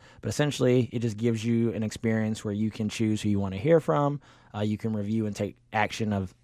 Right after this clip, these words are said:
your own, uh, you know, interactions with people. You can let friends help. Uh, and so essentially, safety online is the top priority of this app. It was created by a software engineer who worked at many of these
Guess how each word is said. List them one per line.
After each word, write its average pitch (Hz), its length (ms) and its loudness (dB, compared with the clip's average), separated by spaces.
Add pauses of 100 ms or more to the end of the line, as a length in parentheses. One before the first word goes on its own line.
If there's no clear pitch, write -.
your 101 220 -4
own, 107 420 2 (360)
uh, 98 340 -4 (140)
you 107 140 -4
know, 104 60 -2
interactions 120 560 0
with 127 120 0
people. 131 360 4
You 110 120 0
can 104 100 -6
let 95 160 -6
friends 92 340 -10
help. 147 340 4 (360)
Uh, 104 260 -2
and 101 120 -2
so 120 100 2
essentially, 123 540 2
safety 117 520 2
online 107 380 2
is 92 120 -4
the 101 100 -4
top 98 240 0
priority 101 600 0 (260)
of 90 140 -8
this 90 160 -4
app. 120 360 2
It 104 140 -10
was 95 140 -6
created 101 500 -2
by 98 260 -2
a 95 400 -6 (220)
software 92 420 -4
engineer 113 760 0
who 104 280 -2
worked 120 280 0
at 120 160 -4
many 123 200 0
of 117 80 2
these 120 240 0